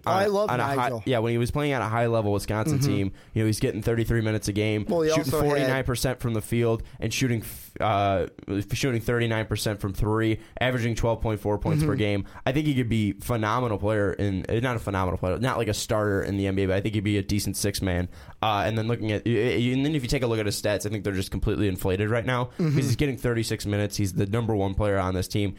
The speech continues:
Speaker 2: and he's not a number one player, so he's shooting thirty-eight percent from the field. You know, thirty, the thirty-one percent from three-point
Speaker 1: Yeah.
Speaker 2: land, but he has six. You know, he's averaging sixteen points.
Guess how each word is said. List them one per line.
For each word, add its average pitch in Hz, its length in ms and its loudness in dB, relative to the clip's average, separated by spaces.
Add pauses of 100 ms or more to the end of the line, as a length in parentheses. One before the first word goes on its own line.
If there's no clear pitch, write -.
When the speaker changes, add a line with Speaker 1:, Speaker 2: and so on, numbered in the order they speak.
(160)
Speaker 2:
and 127 100 -2
he's 135 120 0
not 135 180 0
a 127 60 0
number 117 180 0
one 101 140 0
player, 104 280 0
so - 120 -2
he's 98 100 0
shooting - 260 -2
thirty-eight 107 380 0
percent 104 280 -2
from 101 100 -2
the 95 60 0
field. 104 340 0 (320)
You 101 100 -4
know, 98 140 2 (160)
thirty, 117 340 -2
the - 160 -4
thirty-one 117 440 0
percent 110 280 0
from 101 120 -4
three-point 104 360 0
Speaker 1:
Yeah. 95 80 2
Speaker 2:
land, 101 180 0 (240)
but 120 120 2
he 123 60 2
has 127 220 2
six. - 300 -2 (200)
You 107 180 -2
know, 107 60 2
he's 101 120 0
averaging 107 300 0
sixteen 104 340 -2
points. 110 320 -2